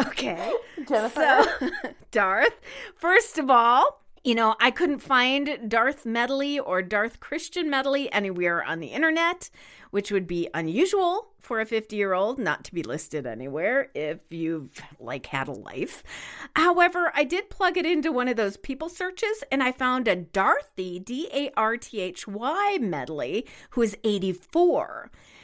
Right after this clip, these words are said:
Speaker 1: But it said that one of her A K As was Dorothy.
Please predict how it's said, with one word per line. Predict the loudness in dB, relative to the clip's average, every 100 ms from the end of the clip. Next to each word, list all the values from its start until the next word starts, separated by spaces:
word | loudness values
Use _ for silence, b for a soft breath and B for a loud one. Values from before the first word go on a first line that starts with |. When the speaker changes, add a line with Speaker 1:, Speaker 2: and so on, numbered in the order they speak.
| b
Speaker 1:
But | 0 6 6
it | 6 -2 -6
said | -4 -2 -2 0
that | 0 0
one | -2 -2
of | -2
her | -2 0
A | 0 0
K | -2 -4 -2 0 2 2 -2 -4 -8
As | -12 -16 b b
was | -2 -2
Dorothy. | -8 0 2 4 2 0 -4 -8 -10 -12 -18